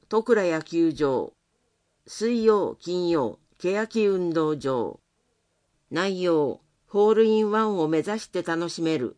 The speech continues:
誰にでもできるスポーツです。費用、入会金一千円、会費、年六千円。問い合わせ、武井。電話、零四二三二六の一五四六。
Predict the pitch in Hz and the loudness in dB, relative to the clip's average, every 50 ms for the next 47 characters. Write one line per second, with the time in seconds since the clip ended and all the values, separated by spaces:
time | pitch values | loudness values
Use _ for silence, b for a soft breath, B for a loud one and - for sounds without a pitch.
0 | _ - 123 156 190 214 233 226 214 202 170 165 156 156 151 143 156 143 - 233 | _ -12 -8 -4 -2 0 0 0 0 0 0 0 0 0 0 0 -2 -2 -2 -4
1 | 190 202 175 - - - 190 180 175 165 - - 139 101 117 127 - - - - | -2 -4 -4 -6 -8 -6 -4 -2 -2 -2 -4 -6 -8 -8 -8 -10 -10 -18 -20 -20
2 | _ _ _ _ _ _ _ _ _ _ _ _ _ _ _ - - 226 220 196 | _ _ _ _ _ _ _ _ _ _ _ _ _ _ _ -8 -2 2 2 2
3 | 170 123 95 - _ _ _ - 165 202 226 220 - - 208 202 196 - - 180 | 2 2 -2 -4 _ _ _ -4 0 0 0 0 0 0 -2 -2 -2 -4 -6 -6
4 | 180 180 156 110 - 160 165 151 - - - 165 156 151 147 143 139 135 120 98 | -4 -4 -4 -6 -6 -8 -8 -8 -8 -6 -4 -2 -2 -2 -2 -2 -4 -4 -6 -8
5 | - - _ _ - - 175 170 175 160 - - 160 139 117 - _ - 185 220 | -12 -16 _ _ -10 -4 -4 -4 -4 -4 -6 -6 -6 -6 -6 -8 _ -4 -2 -2
6 | 220 196 175 147 156 147 139 - - - 214 202 190 180 175 151 143 120 80 71 | -2 -2 -2 -2 -2 -2 -2 -4 -4 -2 -2 -2 -2 -2 -4 -4 -4 -6 -8 -12
7 | _ _ _ _ _ _ _ _ _ _ _ _ _ _ _ _ _ _ _ - | _ _ _ _ _ _ _ _ _ _ _ _ _ _ _ _ _ _ _ -4
8 | 185 202 214 220 214 202 190 190 196 - - 147 131 107 - _ _ _ - 151 | 0 0 2 4 2 2 0 -2 -6 -6 -4 -4 -4 -6 -8 _ _ _ -4 -4
9 | 151 - - 180 175 170 156 139 - _ _ _ _ _ _ _ _ - - 160 | -4 -2 0 0 2 2 0 0 -4 _ _ _ _ _ _ _ _ -6 -4 -4
10 | 156 151 147 139 127 107 - - _ _ _ - 151 190 214 220 220 226 226 220 | -2 -2 -4 -4 -6 -8 -10 -14 _ _ _ -6 -2 2 4 4 6 6 4 2
11 | 208 175 143 135 143 156 143 - _ _ _ - - - 196 208 226 226 233 233 | 0 -2 -4 -4 -4 -4 -4 -6 _ _ _ -16 -8 -6 -4 -2 0 0 2 2
12 | 214 190 160 147 147 143 143 190 170 147 117 101 - - - 165 156 - 226 214 | 2 0 0 0 0 -2 -2 -4 -4 -4 -4 -6 -8 -6 -6 -6 -6 -4 -4 0
13 | 233 226 208 185 160 151 160 165 160 160 156 160 151 - 113 - | 2 2 2 2 2 0 -2 -2 -4 -4 -6 -6 -8 -8 -12 -14